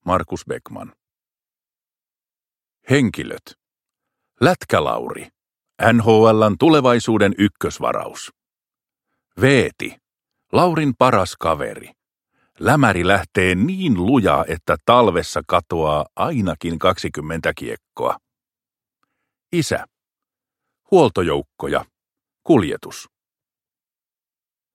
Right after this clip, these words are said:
Äiti. Huoltojoukkoja. Mehu. Hillatäti. Kummitätien hurrausjoukkojen johtaja. Valmentaja. Tuntee melkein Teemu Selänteen.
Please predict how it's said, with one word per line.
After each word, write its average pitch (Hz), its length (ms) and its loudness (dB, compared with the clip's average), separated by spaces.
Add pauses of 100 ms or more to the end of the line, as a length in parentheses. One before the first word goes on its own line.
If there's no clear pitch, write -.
(420)
Äiti. 95 520 0 (920)
Huoltojoukkoja. 85 960 2 (480)
Mehu. - 520 -2 (1600)
Hillatäti. 87 720 0 (440)
Kummitätien 110 800 2
hurrausjoukkojen 107 960 2
johtaja. 62 640 -6 (1600)
Valmentaja. 82 800 0 (600)
Tuntee 139 540 4
melkein 98 840 -2
Teemu 92 360 2
Selänteen. - 840 -6